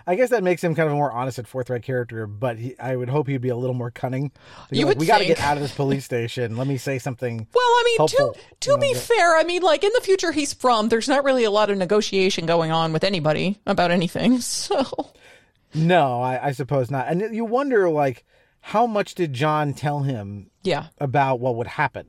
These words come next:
Speaker 1: You know, d-, you know, because in theory, John should know this entire story
Speaker 2: Mm-hmm.
Speaker 1: inside and out. And, you know, do we know, would, and I wonder if there was, like, does Kyle have to know, like, "Listen, Kyle,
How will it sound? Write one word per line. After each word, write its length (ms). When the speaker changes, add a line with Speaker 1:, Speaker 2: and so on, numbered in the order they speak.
Speaker 1:
You 100
know, 100
d-, 220
you 120
know, 80
because 360
in 160
theory, 720
John 460
should 300
know 200
this 180
entire 400
story 580
Speaker 2:
Mm-hmm. 300
Speaker 1:
inside 360
and 180
out. 320
And, 580
you 120
know, 120
do 220
we 120
know, 320
would, 340
and 120
I 100
wonder 220
if 60
there 100
was, 100
like, 180
does 180
Kyle 280
have 240
to 100
know, 220
like, 180
"Listen, 340
Kyle, 440